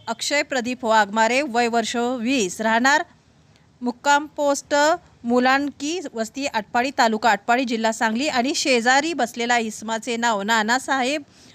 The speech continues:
आनंदा पाटील, वय वर्ष एक्कावन्न, राहणार मुक्काम पोस्ट पाटीलमळा, आटपाडी,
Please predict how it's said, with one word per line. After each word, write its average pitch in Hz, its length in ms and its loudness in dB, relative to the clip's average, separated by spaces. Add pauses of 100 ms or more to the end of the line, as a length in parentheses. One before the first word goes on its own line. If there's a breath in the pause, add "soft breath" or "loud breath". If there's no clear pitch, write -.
आनंदा 240 340 2
पाटील, 240 480 -2
वय 247 280 0
वर्ष 277 280 -4
एक्कावन्न, 240 500 -2
राहणार 240 500 2 (320 loud breath)
मुक्काम 294 280 0
पोस्ट 311 320 -2 (160)
पाटीलमळा, 233 500 0
आटपाडी, 233 460 -4